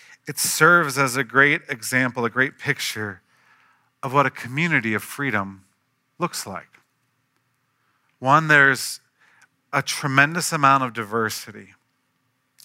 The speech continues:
different ethnicities, languages, heritages, preferences.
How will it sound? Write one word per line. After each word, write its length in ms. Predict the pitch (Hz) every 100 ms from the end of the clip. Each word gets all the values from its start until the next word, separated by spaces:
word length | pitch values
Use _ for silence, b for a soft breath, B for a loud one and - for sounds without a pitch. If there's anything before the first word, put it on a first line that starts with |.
| -
different 320 | - 139 135 127
ethnicities, 720 | 117 131 151 175 156 151 131
languages, 580 | 143 151 151 139 143 -
heritages, 920 | 156 143 143 156 147 151 147 139 - B B B B
preferences. 800 | - 151 139 156 139 156 143 127